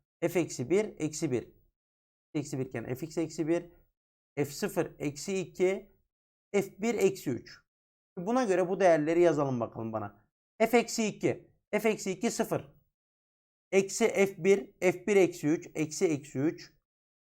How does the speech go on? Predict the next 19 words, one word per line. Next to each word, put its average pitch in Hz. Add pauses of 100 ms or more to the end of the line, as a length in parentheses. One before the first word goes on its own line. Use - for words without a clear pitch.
Bölü 208 (300)
F 208
sıfır - (120)
eksi 143
iki 214
artı 196 (100)
f 208
eksi -
üç 202 (240)
bir 151 (360)
artı 139
bir. 110 (480)
Yani 202
yukarısı 214
eksi 214
eksi 202
üçten -
artı 175
üç. 196